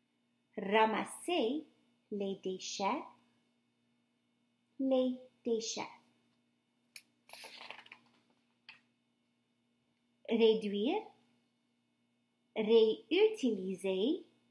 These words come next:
recycler. Le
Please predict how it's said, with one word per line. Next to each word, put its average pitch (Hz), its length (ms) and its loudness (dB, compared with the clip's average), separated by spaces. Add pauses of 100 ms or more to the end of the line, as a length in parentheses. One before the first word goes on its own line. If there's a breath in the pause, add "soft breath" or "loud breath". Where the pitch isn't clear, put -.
(960)
recycler. 277 1800 -2 (4000)
Le 226 300 2